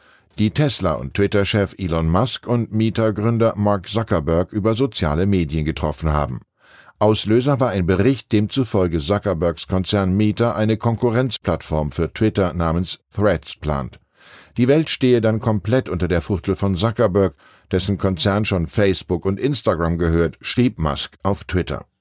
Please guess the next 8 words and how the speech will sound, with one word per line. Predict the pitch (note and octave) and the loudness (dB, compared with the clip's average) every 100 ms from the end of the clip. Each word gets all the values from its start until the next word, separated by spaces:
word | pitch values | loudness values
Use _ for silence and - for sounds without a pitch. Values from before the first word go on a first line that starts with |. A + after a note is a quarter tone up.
| _ _ | _ _
Ein | A2+ | -2
anderer | A#2+ E3 E3+ A2 | 0 2 2 0
Twitter-Nutzer | D#2+ - G2 F#2+ G2 - G#2 | 0 -2 0 2 0 2 2
warnte | F2+ F#2 G#2 | 2 0 0
den | A2 | 2
Milliardär | A2 G#2+ G#2+ G2+ G#2+ | 2 2 2 2 2
daraufhin | G2+ F2+ F2+ F#2 | 0 0 0 -2
scherzhaft, | E2 G#2 F#2+ - G2 | 0 -2 0 -2 -2